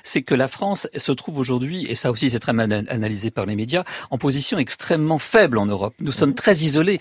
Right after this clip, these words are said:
Speaker 1: Macron est en réalité très isolé en Europe. Et pourquoi il est isolé ?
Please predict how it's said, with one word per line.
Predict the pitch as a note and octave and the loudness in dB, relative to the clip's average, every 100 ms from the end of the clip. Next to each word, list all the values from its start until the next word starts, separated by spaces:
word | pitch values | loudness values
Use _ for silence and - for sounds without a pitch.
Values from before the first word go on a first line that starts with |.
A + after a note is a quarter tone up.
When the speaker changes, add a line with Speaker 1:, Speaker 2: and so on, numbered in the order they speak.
| - - | -4 -2
Speaker 1:
Macron | D#3+ - B3 | 0 0 2
est | D#3+ - | 2 4
en | C3+ | 2
réalité | C#3 C3 F#3+ | 2 0 -2
très | - G#3+ | 2 2
isolé | E3+ D#3+ E3+ F3+ | 2 2 2 4
en | C3+ | 6
Europe. | A#2+ - - - | 4 2 -6 -6
Et | |
pourquoi | - A3+ - G4+ | -2 -2 2 2
il | G3+ | 4
est | A2+ - | 0 -2
isolé ? | A2+ A2 | -2 0